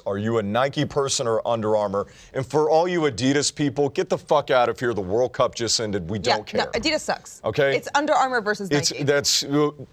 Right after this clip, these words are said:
Speaker 1: there is no discussion. Now, if you look across
Speaker 2: Okay, I
Speaker 1: the
Speaker 2: was making sure I
Speaker 1: world,
Speaker 2: wasn't wearing Adidas.
Speaker 1: uh,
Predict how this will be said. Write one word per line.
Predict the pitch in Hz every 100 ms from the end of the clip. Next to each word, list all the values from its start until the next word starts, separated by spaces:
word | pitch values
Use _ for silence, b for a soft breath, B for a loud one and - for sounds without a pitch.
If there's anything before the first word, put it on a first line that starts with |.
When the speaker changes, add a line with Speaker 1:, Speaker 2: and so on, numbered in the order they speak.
| -
Speaker 1:
there | 107 165
is | 170 123
no | 151 143
discussion. | 117 - 143 120 - - - - - 139
Now, | 165
if | 151
you | 147
look | 185 180
across | 139 160 165 -
Speaker 2:
Okay, |
I |
Speaker 1:
the | 139
Speaker 2:
was | 110
making | 107
sure | 135
I | 185
Speaker 1:
world, | 190
Speaker 2:
wasn't | 175 170
wearing | 165 165
Adidas. | 165 175
Speaker 1:
uh, | -